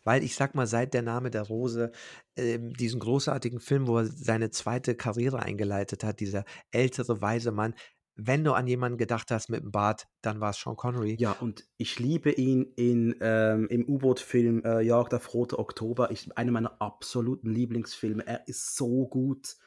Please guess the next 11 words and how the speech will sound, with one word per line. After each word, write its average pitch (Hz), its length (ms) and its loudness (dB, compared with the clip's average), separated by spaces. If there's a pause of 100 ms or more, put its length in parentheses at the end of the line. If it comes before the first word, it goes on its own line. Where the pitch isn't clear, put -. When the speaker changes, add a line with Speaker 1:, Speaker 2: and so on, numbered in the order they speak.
Speaker 2:
so - 120 -8
erhaben, 123 720 4
so 127 460 -2
gut, 160 380 0
einfach, 123 400 0 (380)
das - 160 -14
kann 117 120 0
man 120 80 2
ja 110 80 0
kaum 107 220 -2
sagen. 104 280 -8